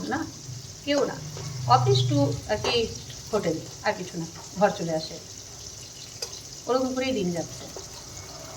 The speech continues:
আমি তো দিন বলছি, "বাবা, এখনও কি আরও কুড়ি দিন?" বলছে, "না মা, আজ বেশি হতে পারে।" বলে, "তুমি এরকম করছো কেন?" আমাকে বলছে, "তুমি এরকম করছো কেন? তুমি তো বলতে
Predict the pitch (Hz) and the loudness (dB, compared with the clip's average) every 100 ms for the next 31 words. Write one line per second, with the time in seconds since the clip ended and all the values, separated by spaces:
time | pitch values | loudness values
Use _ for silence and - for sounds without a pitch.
0 | - - 214 247 247 202 196 190 185 196 | -10 -2 0 0 2 2 4 2 2 6
1 | 202 202 196 202 220 220 226 220 226 - | 8 8 8 6 6 8 8 8 6 0
2 | - - - - 240 262 247 196 208 208 | -10 -12 -12 -4 0 4 4 4 2 4
3 | 220 202 208 190 175 190 180 202 190 185 | 4 6 6 4 2 -2 2 2 2 0
4 | 170 165 - - - - - - - - | -2 -2 -6 -10 -10 -14 -14 -14 -14 -14
5 | 554 554 - - - - - - 247 285 | -12 -10 -6 -4 -6 -10 -4 4 6 8
6 | 277 269 285 285 269 285 240 185 190 214 | 8 8 6 6 4 4 6 6 4 4
7 | 247 247 254 254 240 240 247 226 - 196 | 2 0 0 2 2 2 2 0 2 0
8 | 196 226 233 214 202 180 | 0 0 2 6 4 4